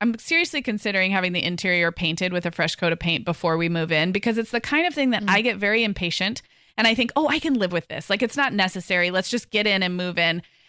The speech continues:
Speaker 1: But I can tell you, it's a lot more disruptive to do those kinds of projects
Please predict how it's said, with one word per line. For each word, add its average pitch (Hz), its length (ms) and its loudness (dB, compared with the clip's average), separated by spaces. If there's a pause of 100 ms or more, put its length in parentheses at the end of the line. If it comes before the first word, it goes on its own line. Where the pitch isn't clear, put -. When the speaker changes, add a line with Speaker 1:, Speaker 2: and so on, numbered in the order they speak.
(120)
Speaker 1:
But 254 160 2 (100)
I 214 120 4
can 277 180 -2
tell 320 220 0
you, 226 240 0
it's - 160 -2
a 185 80 0
lot 220 360 2
more 233 160 2
disruptive 185 800 -2 (300)
to 202 120 2
do 214 280 0
those 190 240 2
kinds 185 340 0
of 170 160 -4
projects 165 540 0